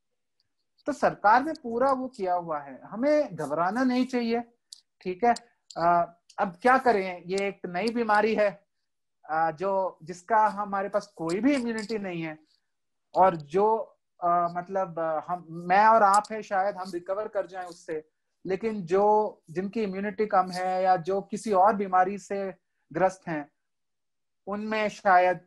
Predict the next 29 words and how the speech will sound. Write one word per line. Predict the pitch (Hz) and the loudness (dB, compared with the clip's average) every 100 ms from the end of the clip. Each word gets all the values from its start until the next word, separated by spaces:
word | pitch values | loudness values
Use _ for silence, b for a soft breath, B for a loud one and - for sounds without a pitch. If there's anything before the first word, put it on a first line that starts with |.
| _ | _
कोरोना | - 165 180 180 | -6 -4 0 -2
का, | 185 175 _ 190 | -4 -18 _ -12
उनको | 170 185 | -6 -2
ज्यादा | 151 151 202 | 2 2 2
मार | 190 185 | 0 -2
झेलनी | 165 160 160 160 | -4 -12 -12 -10
पड़े। | - 135 277 _ _ _ _ _ _ 226 | -10 -10 -14 _ _ _ _ _ _ -8
लेकिन, | 262 302 294 | -4 -2 0
you | 254 269 | 0 0
know, | 285 - - | -2 -4 -6
अ, | 180 180 175 _ _ _ _ _ _ _ | -4 -4 -6 _ _ _ _ _ _ _
हमें | 196 | -8
मौतें | 214 175 180 | 0 0 0
नहीं | 190 180 | -2 -4
छुपानी | 170 156 143 139 | -6 -2 -2 -2
चाहिए, | 165 214 | -4 -2
कोशिश | - 202 208 339 | 2 4 4 2
करनी | - 233 185 170 | 4 2 2 -4
चाहिए | 170 160 226 | -6 -6 -4
कि | 262 | -4
जितना, | 170 175 - 202 | -4 -4 -2 0
मैं | 208 | 2
ये | 240 | 4
नहीं | 262 254 | 4 4
बोलूंगा | 247 247 | 2 0
हम | 240 | -4
छुपा | - 175 180 | -4 4 4
रहे | 190 160 | 4 0
हैं, | 185 | -6